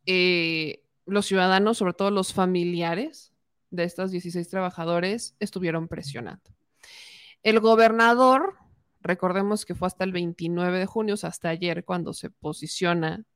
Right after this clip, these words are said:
del secuestro de los trabajadores, pero los familiares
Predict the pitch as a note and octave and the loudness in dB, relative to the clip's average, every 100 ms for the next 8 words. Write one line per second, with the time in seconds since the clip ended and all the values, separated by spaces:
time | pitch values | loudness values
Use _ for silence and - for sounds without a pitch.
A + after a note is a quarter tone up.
0 | _ - D3 E3+ - - D#3+ D#3+ E3+ D#3+ | _ -10 -8 -8 -12 -4 -4 -2 -4 -4
1 | E3 - E3+ F3+ G#3 A#3+ A#3 C4 - _ | -6 -4 -4 -2 0 2 2 0 -6 _
2 | - - - - _ _ D4+ D4 D4+ D#4+ | -20 -20 -20 -20 _ _ 8 8 10 8
3 | - - B3+ C4 C4 C#4 C4+ D4+ D#4 F4+ | 6 -2 4 4 4 0 2 0 2 4
4 | D#4+ A#3 B3 - - | 6 4 -4 -10 -16